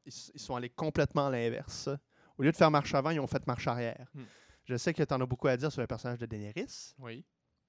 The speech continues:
Speaker 1: Alors, je vais te laisser y aller.
Speaker 2: Daenerys, euh, pendant toute la série, toute la série, ça a été set up comme quelqu'un qui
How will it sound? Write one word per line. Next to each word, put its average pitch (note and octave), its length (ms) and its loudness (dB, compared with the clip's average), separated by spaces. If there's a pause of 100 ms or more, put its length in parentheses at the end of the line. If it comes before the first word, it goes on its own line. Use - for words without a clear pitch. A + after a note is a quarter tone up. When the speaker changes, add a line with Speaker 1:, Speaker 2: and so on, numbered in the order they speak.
(320)
Speaker 1:
Alors, A2 200 -6
je A2+ 60 -4
vais A#2 80 -2
te - 100 -10
laisser A#2 200 -4
y A2+ 60 -2
aller. A2 180 -2 (360)
Speaker 2:
Daenerys, G3+ 680 -6 (160)
euh, A2+ 840 0 (840)
pendant C#3+ 300 2
toute - 300 -2
la C#3 180 2
série, B2 460 -6 (760)
toute - 200 -2
la A2+ 100 -8
série, - 360 -16 (880)
ça B2+ 140 -4
a - 20 0
été D3 180 -4
set D3+ 260 -4
up E3+ 180 -2
comme A2+ 220 -6
quelqu'un C3+ 500 -6 (260)
qui G#2 340 -14